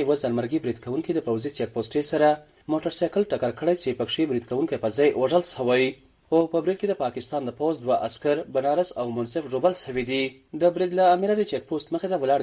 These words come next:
ګاډي ته هم تاوان اوښتی. پولیس دغه پیښه تایید کړې او ویلي دي، په پیښه کې د سکول دوه ماشومان هم معمولي ژوبل شوي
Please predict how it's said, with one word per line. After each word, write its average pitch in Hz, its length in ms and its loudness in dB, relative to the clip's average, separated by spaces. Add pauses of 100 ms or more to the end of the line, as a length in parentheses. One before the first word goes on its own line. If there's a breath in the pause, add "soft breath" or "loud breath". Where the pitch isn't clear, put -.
ګاډي 143 220 0
ته 156 120 -2
هم 170 160 0
تاوان 135 280 0 (120)
اوښتی. 135 500 -2 (320)
پولیس 170 300 2
دغه 180 180 4
پیښه 202 280 0
تایید 131 280 0
کړې 185 240 0
او 131 160 2
ویلي 151 320 4
دي، 170 120 8 (280)
په 165 80 4 (180)
پیښه 190 260 2
کې 196 120 2
د 127 120 2
سکول 165 200 -6
دوه 151 160 2
ماشومان 135 460 0
هم 175 160 2
معمولي 131 280 4 (180)
ژوبل 170 280 4
شوي 131 240 0